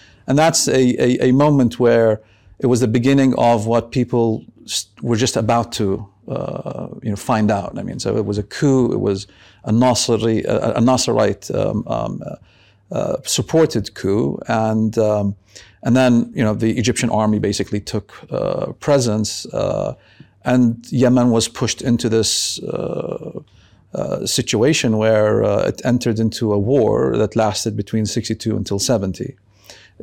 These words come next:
During that period, my father now sit-, b-, b-, basically, uh, uh, leading forces against the Egyptians, uh, and witnessing a lot of, uh, you know, um, uh, challenges in the first three years. Um, the women of the family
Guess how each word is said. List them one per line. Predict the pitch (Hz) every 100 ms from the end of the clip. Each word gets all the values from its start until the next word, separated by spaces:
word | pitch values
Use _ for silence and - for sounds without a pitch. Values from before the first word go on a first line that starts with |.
| - 127
During | 135 170 135
that | 113 98
period, | - 101 101 120
my | 113 107
father | 117 107 107
now | 107 101
sit-, | - 107 - -
b-, | -
b-, | 110
basically, | 104 107 - 104 104 101
uh, | 95 98 - - - _ _
uh, | - - -
leading | 113 123 110 104
forces | - 98 - 107
against | 101 104 113 -
the | -
Egyptians, | 98 101 - 101 80 -
uh, | 55 55 - _ _ _ _ - - - -
and | 127 131 107 110
witnessing | 185 185 - 147
a | 123
lot | 139 135
of, | 120 104 101 - -
uh, | 98 - - - - - - - -
you | 117
know, | 101 95 -
um, | - 113 -
uh, | -
challenges | - 131 113 104 98 101
in |
the | 101
first | - 113 -
three | 107
years. | 107 107 107 104 - -
Um, | 110 107 -
the | 110 101 95 92
women | 117 131 127
of | 107 101
the | 98
family | 113 110 107 101 98